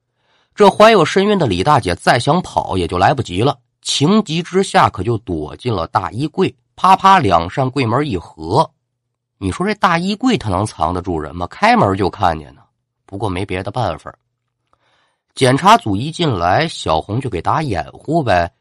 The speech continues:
“哟，这，这儿干嘛呀？我一寡妇，你上我们家查什么超生啊？这不纯属给我找难看吗？”“甭废话，不找你，找你邻居，姓李的那个。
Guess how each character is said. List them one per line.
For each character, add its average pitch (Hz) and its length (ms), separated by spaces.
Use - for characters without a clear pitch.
“哟， 123 340
这， - 80
这 240 120
儿 180 140
干 110 180
嘛 82 280
呀？ 98 180
我 131 140
一 175 120
寡 95 280
妇， 123 260
你 135 200
上 208 240
我 85 140
们 95 80
家 147 160
查 110 280
什 117 80
么 104 100
超 113 220
生 117 280
啊？ 90 100
这 226 100
不 202 100
纯 - 380
属 - 160
给 135 120
我 170 100
找 104 220
难 101 160
看 208 280
吗 87 200
？”“甭 101 160
废 110 120
话， 107 320
不 120 180
找 98 220
你， 85 220
找 123 160
你 127 120
邻 95 260
居， 147 140
姓 156 340
李 82 180
的 98 120
那 175 180
个。 - 180